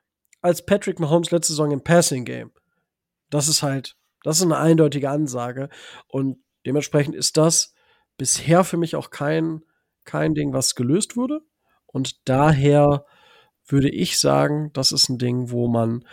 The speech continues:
als Philadelphia, als Philadelphia Eagles definitiv mit der O-Line, die ihr habt,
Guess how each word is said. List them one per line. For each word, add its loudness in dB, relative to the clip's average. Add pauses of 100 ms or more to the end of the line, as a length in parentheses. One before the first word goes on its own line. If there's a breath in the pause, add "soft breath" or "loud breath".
(340 loud breath)
als -2 (120)
Philadelphia, 4
als -2
Philadelphia 0
Eagles -2
definitiv -4
mit -6
der -2
O-Line, 4
die -4
ihr 0
habt, -6